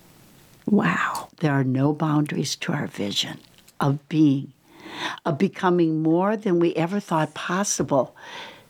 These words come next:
Speaker 2: Yep. And does that mean I can't tell the rest of the story?
Speaker 1: No, go ahead and tell the, no, yeah, I want
Speaker 2: Yeah,
Speaker 1: you to,
Speaker 2: no,
Speaker 1: want
Speaker 2: he
Speaker 1: you, we still have some
Speaker 2: basically
Speaker 1: time,
Speaker 2: said,
Speaker 1: yes.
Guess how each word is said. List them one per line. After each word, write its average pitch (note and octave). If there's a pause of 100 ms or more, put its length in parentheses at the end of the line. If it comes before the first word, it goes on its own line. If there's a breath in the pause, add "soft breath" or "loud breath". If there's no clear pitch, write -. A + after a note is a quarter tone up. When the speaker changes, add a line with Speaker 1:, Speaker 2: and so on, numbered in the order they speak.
(220 loud breath)
Speaker 2:
Yep. - (380)
And E3
does D3+
that D#3+
mean E3
I D3
can't D3+
tell D3+
the D3
rest C#3+
of E3
the E3+
story? E3
Speaker 1:
No, A3
go A3
ahead B3
and A#3+
tell A#3+
the, A3
no, G#3
yeah, F3+
I -
want C#4+
Speaker 2:
Yeah, D#4
Speaker 1:
you B3+
to, C4+
Speaker 2:
no, C#4+
Speaker 1:
want G3+
Speaker 2:
he B3
Speaker 1:
you, -
we D4
still B3+
have B3
some B3
Speaker 2:
basically G#3+
Speaker 1:
time, F3
Speaker 2:
said, F#3
Speaker 1:
yes. E3